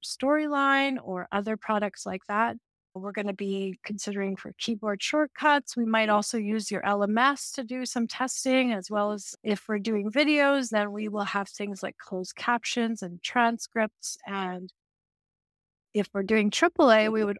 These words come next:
also include described video. So these are just some examples of how a learning product can be ad-, adapted or modified to meet different levels of accessibility. It is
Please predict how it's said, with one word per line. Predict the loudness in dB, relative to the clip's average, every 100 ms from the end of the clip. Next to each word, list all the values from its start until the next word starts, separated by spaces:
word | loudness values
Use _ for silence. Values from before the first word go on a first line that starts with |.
| 0
also | 0 0 2
include | 2 2 -4 -2 -2
described | -6 -10 -10 -6 -4 -4 -8 -10
video. | -8 -8 -10 -16 _ _ _ _ _
So | -4 0 0
these | 0 0
are | 0
just | 0 -2 0
some | 2 2 -2 _ _ _ _ _
examples | -8 2 4 4 2 0 2
of | 0 -2
how | 0 2 2
a |
learning | 0 4 4 4 2
product | 0 0 2 2 -2 -6 -12 -20 _ _
can | -6 0 2 0 -4 -10 -10
be | -2 -2
ad-, | -2 -8 _
adapted | -6 2 4 4 2 2 2
or | -2 -4 -4 -4 -8 _ _ _ 2
modified | 4 4 4 4 4 2 -2
to | -6 -6
meet | -6 -8
different | -6 -6 -8 -8
levels | -8 -8 -10
of | -12
accessibility. | -12 -10 -8 -8 -10 -12 -12 -14 -12 -4
It | 4
is | 6 6 2 -6